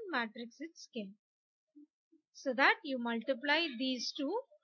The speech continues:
two, one, one, one, two, three, minus one, minus five you multiply. Your answer is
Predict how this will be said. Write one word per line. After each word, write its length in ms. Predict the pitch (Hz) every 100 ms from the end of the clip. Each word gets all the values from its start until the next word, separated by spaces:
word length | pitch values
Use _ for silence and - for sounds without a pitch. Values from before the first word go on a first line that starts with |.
| _ _ _ _ -
two, 220 | 311 320
one, 360 | 285 269 277 269
one, 320 | 254 254 254
one, 220 | 240 277 440 -
two, 200 | 311 294
three, 220 | - 330 392
minus 380 | 285 247 254 247
one, 140 | 294 381 359
minus 400 | 240 233 233 233
five 140 | 277
you 180 | 294 254
multiply. 600 | 214 208 196 202 - 220 226 _ _ _ _ _ _ _ _ _ _ _ _ _ 285 - 247 392 381 _ 370
Your 220 | 262 240
answer 400 | 233 240 226 254
is 320 | 269 494 -